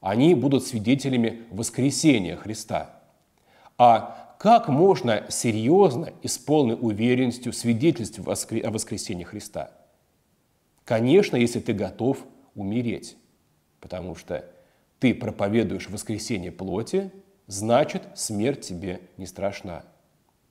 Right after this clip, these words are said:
И в этих словах мы видим предсказание мученической кончины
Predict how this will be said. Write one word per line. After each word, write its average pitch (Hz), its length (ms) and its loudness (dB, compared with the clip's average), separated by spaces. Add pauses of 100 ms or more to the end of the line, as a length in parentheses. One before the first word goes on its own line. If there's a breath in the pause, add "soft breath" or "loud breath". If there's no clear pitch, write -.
(440)
И 117 160 0
в 113 60 4
этих 123 200 2
словах 123 460 4
мы 113 100 -2
видим 127 380 0
предсказание 123 840 2 (280 loud breath)
мученической 151 600 2
кончины 170 680 2